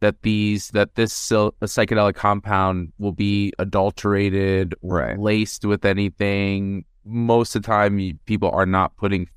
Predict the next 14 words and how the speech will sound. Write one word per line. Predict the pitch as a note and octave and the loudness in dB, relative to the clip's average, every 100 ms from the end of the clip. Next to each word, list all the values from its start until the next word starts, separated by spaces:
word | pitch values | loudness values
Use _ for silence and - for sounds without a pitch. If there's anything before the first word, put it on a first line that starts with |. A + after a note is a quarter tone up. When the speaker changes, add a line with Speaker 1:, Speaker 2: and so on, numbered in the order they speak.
| - | -4
Speaker 1:
fentanyl | F#2 G2+ G2+ | -2 0 -2
strips | G2 - G#2 F#2 - | -2 -2 -2 -2 -4
on, | F#2 F#2 F2+ E2+ _ _ _ | -4 -2 -2 -4 _ _ _
you | A#2+ | -2
know, | A#2 | 0
organic | B2 B2 A#2 G#2+ G2 | 2 2 2 2 2
mushrooms. | A#2 A2+ A2 G#2+ - _ _ | 0 0 -2 -2 -6 _ _
You | F#2 | -14
could | - G#2+ G#2 | -2 0 2
if | G2+ | 0
you | G#2 | 0
want, | G#2 G#2 G#2 G#2+ - | 0 0 0 0 -4
<laughs> | B2 | -2
but, | D3 B2 F2+ | 2 2 0